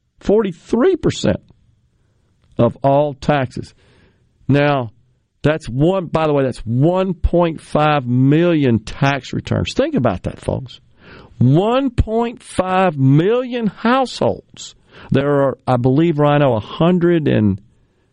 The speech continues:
twenty million households in the country. And the reason I'm using households instead of individuals is because the returns are,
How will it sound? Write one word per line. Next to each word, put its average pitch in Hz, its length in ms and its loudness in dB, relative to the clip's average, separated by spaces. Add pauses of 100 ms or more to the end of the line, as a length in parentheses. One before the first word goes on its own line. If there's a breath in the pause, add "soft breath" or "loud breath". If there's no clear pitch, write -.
(300)
twenty 226 580 0
million 226 420 2
households 208 640 0
in 214 100 2
the 202 60 2
country. 220 480 -2 (400 soft breath)
And 143 120 2
the 143 120 -2
reason 185 240 0
I'm 156 120 2
using 147 240 2
households 120 640 0
instead 120 260 0
of 117 80 2
individuals 113 720 0 (320 loud breath)
is 110 100 -6
because 120 540 0 (220 soft breath)
the 127 100 0
returns 120 1080 -2 (680)
are, 117 420 2